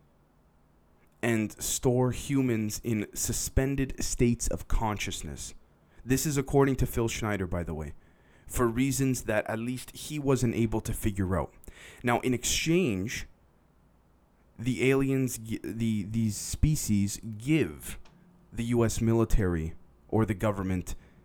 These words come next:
certain technology. And this may,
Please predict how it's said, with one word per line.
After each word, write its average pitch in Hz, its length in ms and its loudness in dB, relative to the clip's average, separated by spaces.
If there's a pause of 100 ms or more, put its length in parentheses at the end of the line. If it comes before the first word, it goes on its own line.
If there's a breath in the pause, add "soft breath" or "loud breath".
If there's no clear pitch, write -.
(100)
certain 117 440 2
technology. 104 920 0 (880 loud breath)
And 117 340 0
this 120 380 4
may, 131 360 4